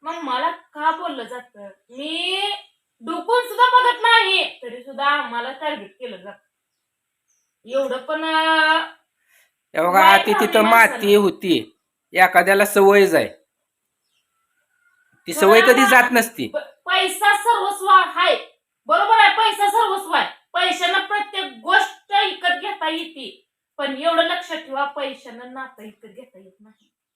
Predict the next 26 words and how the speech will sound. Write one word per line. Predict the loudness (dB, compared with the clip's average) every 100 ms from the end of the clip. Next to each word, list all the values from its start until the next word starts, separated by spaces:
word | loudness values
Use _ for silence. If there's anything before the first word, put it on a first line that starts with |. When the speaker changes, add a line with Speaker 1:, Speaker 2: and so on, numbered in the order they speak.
| _ _ _ _ _ _ _ _ -6
Speaker 1:
काय? | -2 -2 -6 _ _ _ _ _ _
पैशानं | -4 -4 -2 -4
सगळं | -2 -2 2
विकत | 2 2 -2
घेता | 0 0 0
येतं, | -4 -6
मी | -4
नाही | 0 0 2
म्हणत | 0 -2 -4
नाही. | -4 -4 -8 -16 -6
पैसा | -2 -2 -2 -2
कमवला | 0 2 2 4 4 6 4
पण | 0 0
पाहिजेलाय, | 0 0 -4 -8 -8 -2
कष्टानं, | -2 -2 2 2 2 -2
ती | -8
पण | -8 -12 -14 _ _ _ _ _ _ -6
हरामीनं | 0 2 2 -2 -6 -2
नाही, | -2 -2 -8 -12 -2
कष्टानं | 0 0 -2 -2 -2
कमवला | -4 -4 -4 -4
पाहिजेलाय, | -6 -8 -10 -20 -20 _ _ _
मेहनतीनं | -2 0 0 -2 -4 -4
कमवला | -4 -4 -2 -2
पाहिजेलाय. | -4 -6 -6 -12 -20 _ _ _ -12
न | -2